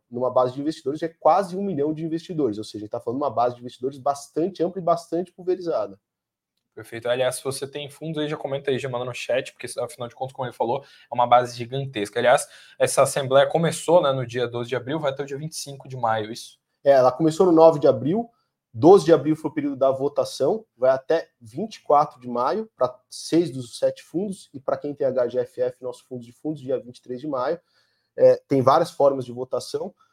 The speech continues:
Speaker 1: é, o público em geral tá adotando dois deles. É o sistema da área do investidor B três, que é super fácil.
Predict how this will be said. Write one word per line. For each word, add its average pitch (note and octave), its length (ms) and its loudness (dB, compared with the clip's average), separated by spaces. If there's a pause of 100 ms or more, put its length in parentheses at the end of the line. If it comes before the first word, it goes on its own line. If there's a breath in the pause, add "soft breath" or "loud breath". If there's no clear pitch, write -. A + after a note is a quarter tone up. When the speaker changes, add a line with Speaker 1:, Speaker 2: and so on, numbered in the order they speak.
(160)
Speaker 1:
é, E3+ 220 0
o C3 80 -12
público D#3+ 360 -4
em D3 40 -4
geral C#3 240 4
tá D3 120 0
adotando C#3+ 480 0
dois A#2 360 2
deles. G2 420 -8 (320)
É A#2 80 -14
o A2 40 -14
sistema C#3 420 -2
da B2+ 120 4
área B2+ 160 2
do B2 80 -10
investidor B2 460 -6
B A#2 140 -8
três, D#3+ 260 -6
que - 100 -16
é A2 40 -8
super - 340 -10
fácil. - 480 -4